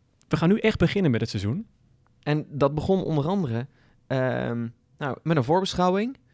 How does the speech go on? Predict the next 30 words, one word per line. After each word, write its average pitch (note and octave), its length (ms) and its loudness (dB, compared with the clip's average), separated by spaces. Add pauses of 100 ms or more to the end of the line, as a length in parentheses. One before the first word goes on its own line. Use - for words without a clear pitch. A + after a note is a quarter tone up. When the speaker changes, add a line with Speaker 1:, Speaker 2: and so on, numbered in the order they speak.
(140)
Speaker 2:
Die, D3+ 220 2
eh, C3+ 140 2
was, B2+ 120 -6
stond C#3+ 220 -6
iets D#3 140 -6
meer D3 120 0
dan C3 120 -2
een B2 60 -2
maand B2+ 200 -2
geleden A#2+ 360 0
online. B2+ 360 -2
En - 100 -10
ik D3+ 120 -6
vind G3+ 300 -2
dat C#3 260 0
jij F3 160 4
daarvoor D#3 300 2
toch - 120 -8
even C#3+ 200 -4
excuus - 320 -6
moet G2+ 180 -4
maken. E2+ 340 -8 (240)
Speaker 1:
Hoezo B2 260 4
ik? B2 240 4 (760)
Speaker 2:
Ja, B2 300 6
misschien A2 260 -2
ik G2+ 100 -6
ook. - 200 -16 (680)
Want B2 160 4
Speaker 1:
Ja, C3+ 340 6